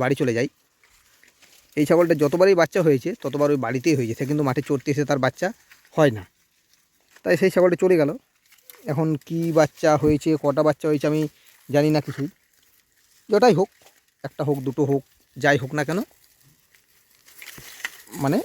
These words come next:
বাচ্চা হচ্ছে। তাহলে আর একটা ছাগল আমার কাছে আছে যেটা বাচ্চা হবে।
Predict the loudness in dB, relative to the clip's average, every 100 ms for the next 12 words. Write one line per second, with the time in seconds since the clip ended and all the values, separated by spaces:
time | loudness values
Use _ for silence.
0 | -6 -4 -2 0 -2 -2 -14 -20 -20 -20
1 | -12 -8 -4 -2 -4 -8 _ _ 0 0
2 | -2 -18 -20 -20 -20 _ _ _ _ _
3 | _ -2 -2 -2 -4 0 0 0 -6 -6
4 | -6 -4 -6 -4 -6 -6 -10 -14 _ _
5 | -6 -6 -4 -6 -6